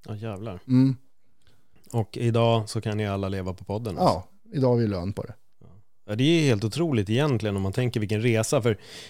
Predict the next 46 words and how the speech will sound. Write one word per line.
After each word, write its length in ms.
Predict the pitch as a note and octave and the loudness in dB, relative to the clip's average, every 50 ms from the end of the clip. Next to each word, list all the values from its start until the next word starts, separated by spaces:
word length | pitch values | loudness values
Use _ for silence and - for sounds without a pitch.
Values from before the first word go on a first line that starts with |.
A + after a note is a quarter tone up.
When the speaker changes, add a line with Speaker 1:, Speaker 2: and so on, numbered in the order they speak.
| - | -2
Speaker 1:
jag 160 | - C3 B2+ - | 2 2 4 4
kan 120 | - C#3+ | 4 2
känna 180 | - E3 D#3+ D#3+ | 4 4 4 4
igen 200 | D3+ C#3 B2 B2 | 6 6 6 6
mig 80 | A#2+ | 6
lite 280 | A#2+ B2 A2 - A#2+ A2+ | 4 4 4 2 0 2
så 100 | - A#2+ | 4 4
här, 320 | A#2 A2 A2 G#2 A2+ A2+ - | 4 4 2 0 -4 -8 0
nu 160 | C#3 C#3 D3+ | 4 4 4
poddade 380 | D3 - D3+ C3+ B2+ B2 A#2 A#2+ | 6 6 6 6 6 6 6 6
jag 100 | A#2 A#2 | 8 8
ju 60 | C3 | 8
också 280 | D3 D3+ - - - A2+ | 8 6 4 2 -2 0
tvåtusenelva 760 | - G#2 G2+ F#2 - G#2+ F#2+ G#2 G#2 G2 F#2+ F#2 F#2+ F#2+ F#2+ | 2 0 0 2 0 0 0 0 0 0 0 0 0 0 2
med 100 | G2 D#3 | 4 6
Speaker 2:
Mm. 100 | F3+ G3 | 6 6
Speaker 1:
Lättvikspodden. 580 | F#3+ - - G#2 G2 - - G#2+ G#2+ G2 G#2 G#2 | 4 2 0 -4 -4 -2 0 0 0 2 2 0
Vi 60 | G#2+ | 0
bör-, 200 | G#2+ G#2 A2 A2 | 2 2 2 4
ni 140 | B2 D#3 E3 | 4 4 6
började 320 | C#3 C#3+ B2+ A#2+ A2+ A2 | 6 6 6 8 6 4
före 300 | - - A2+ A2+ A#2+ B2+ | 4 4 4 6 6 6
oss. 380 | G#2+ F#2 F2+ F#2+ - - - - G#2 | 4 4 2 -2 -4 -6 -6 -6 -6
Så 160 | G2 - A#2+ | -4 -2 -2
mycket 380 | A2+ G#2+ G2 - G#2+ G2 F#2 F#2 | 0 -2 -2 -2 -4 -4 -4 -2
minns 320 | G2 A2+ A#2 A2 G2+ - | -2 0 0 0 0 -2
jag 40 | A2 | -2
i 20 | |
alla 80 | F#2+ F#2 | -2 -2
fall, 120 | - F#2 | -4 -4
att 60 | F2 F#2 | -4 -4
ni 80 | G2+ | -4
hade 180 | G2 F#2 F#2+ F#2 | -4 -4 -4 -4
dragit 220 | F#2 F#2+ F#2 F#2 F#2+ F#2 | -4 -4 -4 -4 -6 -6
igång 180 | F#2+ F2 F2+ G2 - - - - - - | -6 -8 -8 -12 -14 -16 -20 -20 -14 -8
eran 280 | A#2+ A2 G#2 G#2 G#2+ | -4 -4 -2 -2 -2
grej 160 | G#2 G2+ F#2+ F#2 | -2 -4 -6 -4
före 280 | - G#2+ G2+ G2+ A2 | -2 -2 0 0 0
oss. 260 | G2+ F2+ E2+ - - | -2 -4 -6 -8 -4
Speaker 2:
Mm. 200 | - A#2+ A#2+ C3+ C3+ - - - - - | 0 2 2 2 0 -4 -12 -20 -20 -8
Speaker 1:
Men 240 | - A#2 A#2 A#2 A2+ - - - - - - - | -2 0 2 2 2 0 -6 -14 -20 -20 -6 -4
jag 100 | B2 A#2 | 0 2
tänker 220 | - C3+ B2+ - | 4 4 4 6
lite 160 | C3+ C3 A2+ G#2+ | 4 4 4 2
på 60 | A#2 | 4
YouTube, 680 | B2 C#3 E3+ E3+ D3 - - A#2 A2 G2+ G2 F#2+ G#2 | 6 8 8 8 6 4 0 -2 -2 -2 -4 -6 -6